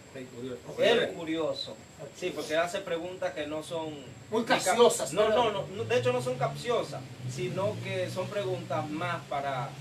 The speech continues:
Speaker 2: para las personas que saben, que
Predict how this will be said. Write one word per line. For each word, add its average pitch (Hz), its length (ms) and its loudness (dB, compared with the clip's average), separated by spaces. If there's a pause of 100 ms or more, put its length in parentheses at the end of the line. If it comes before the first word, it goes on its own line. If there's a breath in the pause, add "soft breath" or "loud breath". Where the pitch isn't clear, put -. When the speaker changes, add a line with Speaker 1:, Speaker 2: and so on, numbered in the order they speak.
(960)
Speaker 2:
para 143 220 0
las 147 120 -2
personas 170 340 -6
que 165 80 -8
saben, 165 300 -4 (360)
que 139 260 -4